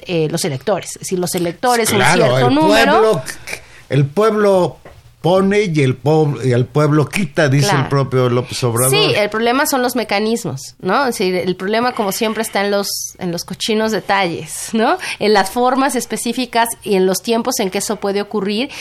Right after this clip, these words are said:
Speaker 1: y en la forma en que se conducen los procesos.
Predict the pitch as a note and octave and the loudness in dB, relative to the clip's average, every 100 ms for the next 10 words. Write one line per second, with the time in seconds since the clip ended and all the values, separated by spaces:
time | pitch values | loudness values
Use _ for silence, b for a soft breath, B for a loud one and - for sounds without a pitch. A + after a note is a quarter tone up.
0 | B G3+ A3 A3 A3 - - C#4+ F4+ G4+ | B -2 2 4 4 2 0 2 4 4
1 | B3 B3+ F#4+ - G#3+ G3+ - G#3+ F3+ F3 | 2 2 0 -2 -4 -2 -6 -4 -4 -4
2 | - F3+ G3 C4 D4+ F4+ F4 - | -6 -6 -6 -6 -2 -2 -2 -10